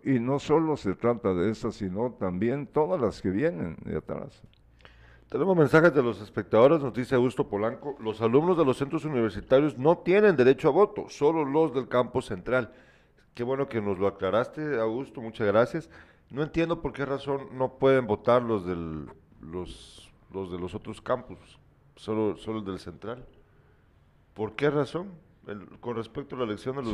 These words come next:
Speaker 1: Sí, ya te
Speaker 2: sancarlistas.
Speaker 1: entendí.
Speaker 2: Bueno, ya, ya conté yo que, pues, también el sistema este de votación es mero, mero complicado, se parece un poco a la votación en Estados Unidos con, como cuerpos electorales, o no sé cómo se le llama a esto.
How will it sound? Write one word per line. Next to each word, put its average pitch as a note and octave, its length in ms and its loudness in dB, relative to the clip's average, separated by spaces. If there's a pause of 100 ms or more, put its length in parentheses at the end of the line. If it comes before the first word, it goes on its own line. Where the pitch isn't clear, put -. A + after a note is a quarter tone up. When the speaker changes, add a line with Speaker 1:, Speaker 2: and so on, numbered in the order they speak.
Speaker 1:
Sí, - 60 -6
ya - 20 -2
te F#2+ 60 -2
Speaker 2:
sancarlistas. G#2 640 -2
Speaker 1:
entendí. F2 140 -14 (500)
Speaker 2:
Bueno, F#3 240 4 (540)
ya, B2+ 260 6
ya C#3 360 8
conté C3 380 2
yo C#3 240 6
que, B2+ 160 0
pues, - 320 -8
también G#2 320 0
el A#2+ 120 -2
sistema A#2 520 -2
este A2 220 -6
de G2+ 100 -4
votación F#2 460 -10
es G#2+ 100 -10
mero, G2 320 -4
mero F#2+ 280 -4
complicado, G#2+ 540 -2
se G#2+ 140 -6
parece F2+ 300 -6
un F2+ 60 -14
poco G2 260 -4
a - 20 0
la F2+ 80 0
votación E2+ 440 -4
en F#2 60 -8
Estados F#2+ 360 -2
Unidos G2+ 320 -4
con, E2 180 -14 (280)
como G#1 280 -14 (1300)
cuerpos - 1120 -2 (140)
electorales, F#2 760 -2
o G2 40 -12
no G#2 100 -8
sé A#2+ 120 -6
cómo G#2+ 200 -6
se G#2+ 140 -10
le F#2 100 -2
llama G#2 260 -2
a A2 60 -2
esto. C3 260 -10